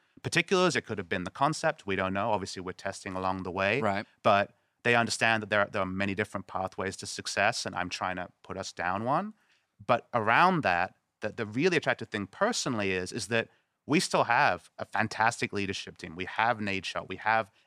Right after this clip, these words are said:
Speaker 1: excellent branding. They knocked a lot of kind of the content side out of the park this year.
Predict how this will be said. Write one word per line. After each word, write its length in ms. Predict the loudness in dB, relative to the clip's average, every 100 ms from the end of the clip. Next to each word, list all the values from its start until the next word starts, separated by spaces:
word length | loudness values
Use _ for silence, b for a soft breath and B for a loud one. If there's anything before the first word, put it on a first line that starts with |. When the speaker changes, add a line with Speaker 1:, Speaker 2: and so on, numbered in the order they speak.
| _
Speaker 1:
excellent 440 | 2 2 -4 0
branding. 420 | 2 4 2 -2
They 80 | -4
knocked 300 | -2 -2 -2
a 60 | -2
lot 200 | 0 0
of 140 | 0 -4 _
kind 140 | -8
of 80 | -6
the 260 | -6 -8 -8 -14 -4
content 460 | 0 0 -2 -6
side 300 | 0 2 2
out 160 | 0 -4
of 40 |
the 60 | -6
park 380 | -4 0 0 0
this 200 | -4 -2
year. 220 | 0 -2